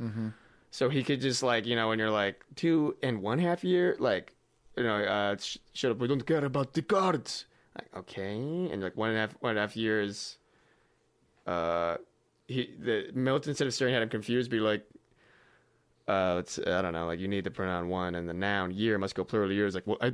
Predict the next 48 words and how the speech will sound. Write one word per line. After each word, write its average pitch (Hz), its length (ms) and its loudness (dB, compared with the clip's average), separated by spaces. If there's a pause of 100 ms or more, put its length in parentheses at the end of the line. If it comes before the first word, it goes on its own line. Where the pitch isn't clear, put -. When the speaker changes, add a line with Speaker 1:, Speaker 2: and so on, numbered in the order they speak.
Speaker 2:
I 104 120 2
didn't 139 360 -2
know 95 200 -2
that. 80 300 -6
Are 101 80 -2
you 113 180 0
sure?" 160 340 4 (280)
And 127 140 2
you 131 60 2
could 135 80 2
be 139 60 2
like, 123 140 0
"Yeah, 185 160 4
I'm 151 80 0
sure. 170 260 2
I'm 131 120 0
an - 60 -4
English 139 280 2
teacher." 101 180 -4
Like, 98 180 -6
"Okay, 123 320 2
okay, 113 260 0
fine, 107 320 0
fine." 113 240 0
And 104 100 0
you're 101 100 2
like, 104 100 0
"Also, 135 320 2
myself 107 420 0
is 98 80 -6
one 120 160 0
word, 95 160 0
not 101 200 0
two." 110 260 2 (580)
And 104 180 0
I 101 80 2
could 104 240 -2
be, 104 260 2 (280)
uh, 98 380 2 (420)
I 123 60 0
could 120 140 0
be 120 120 4
like, 123 200 2
"But 180 220 2
it's, - 300 2 (120)
it's - 320 2 (320)
myself, 180 840 4
myself." 165 840 4